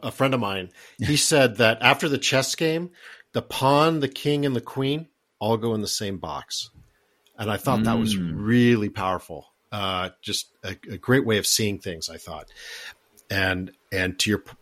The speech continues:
Speaker 1: to your point about the riches and the money and all that stuff, but it's, live your life like you're not taking it for granted. Like, this is,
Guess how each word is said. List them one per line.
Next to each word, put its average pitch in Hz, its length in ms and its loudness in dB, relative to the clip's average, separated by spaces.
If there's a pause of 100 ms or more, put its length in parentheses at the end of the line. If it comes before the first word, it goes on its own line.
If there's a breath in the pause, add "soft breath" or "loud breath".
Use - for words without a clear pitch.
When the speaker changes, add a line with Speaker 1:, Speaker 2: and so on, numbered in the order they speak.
Speaker 1:
to - 120 0
your 104 80 0
point 104 280 0
about 95 240 0
the 104 80 -4
riches 95 380 -2
and 98 100 -4
the 98 60 -2
money 95 280 -2
and 90 100 -2
all 92 100 -2
that 90 200 -2
stuff, - 380 -6
but 90 160 -8
it's, - 360 -2 (960 soft breath)
live 175 180 4
your 190 100 4
life 139 240 4
like 117 140 2
you're 113 80 0
not 107 180 -2
taking 107 280 -2
it 95 80 -8
for 90 120 -16
granted. 87 440 -10
Like, - 320 -16
this 127 280 0
is, 185 220 0